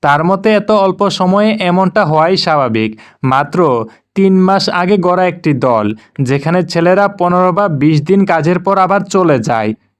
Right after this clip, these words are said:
তাদের মধ্য থেকে আমাদের একটি ভারসাম্য বের করে নিতে হবে। বাংলাদেশ সময় মঙ্গলবার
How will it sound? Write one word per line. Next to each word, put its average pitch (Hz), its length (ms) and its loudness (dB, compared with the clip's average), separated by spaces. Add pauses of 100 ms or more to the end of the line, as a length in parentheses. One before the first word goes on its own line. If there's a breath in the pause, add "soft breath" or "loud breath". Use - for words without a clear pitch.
(120)
তাদের 156 320 2
মধ্য 196 260 2
থেকে 202 340 -2
আমাদের 156 480 0
একটি 214 300 -2
ভারসাম্য 165 520 0
বের 151 280 0
করে 165 220 0
নিতে 151 260 0
হবে। 110 380 -2 (280 loud breath)
বাংলাদেশ 165 500 0
সময় 208 180 2
মঙ্গলবার 160 720 2